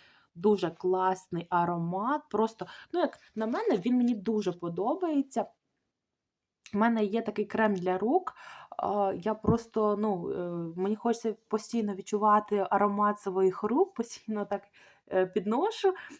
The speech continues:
нюхаю. Мені так дуже приємно подобається цей аромат, але для когось може він, е, і, ем, здатися приторним. Це, скажімо так, якщо хтось полюбляє такий ароматик,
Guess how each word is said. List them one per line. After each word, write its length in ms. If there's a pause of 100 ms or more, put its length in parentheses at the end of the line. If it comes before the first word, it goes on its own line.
нюхаю. 680
Мені 220
так 200
дуже 300
приємно 440
подобається 540
цей 220
аромат, 540
але 280
для 160
когось 380
може 320
він, 320
е, 460
і, 520 (440)
ем, 580 (240)
здатися 540
приторним. 880
Це, 180 (160)
скажімо 400
так, 180
якщо 260
хтось 320
полюбляє 600
такий 320
ароматик, 760